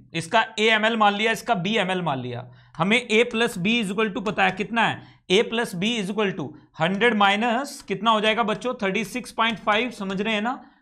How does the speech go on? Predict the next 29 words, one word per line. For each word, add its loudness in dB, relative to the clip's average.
देखो 2
ध्यान 0
से -8
भाई, 2
सो, -4
टोटल 0
सौ 2
एमएल 2
आपने 0
ले 0
लिया -4
है, -10
उसमें -4
से 0
थर्टी -4
सिक्स -12
पॉइंट -2
फ़ाइव 0
एमएल -2
तो -2
ये 0
है, -8
बाकी 0
बचे -2
हुए 2
ये 2
दोनों -4
हो -2
जाएंगे। -4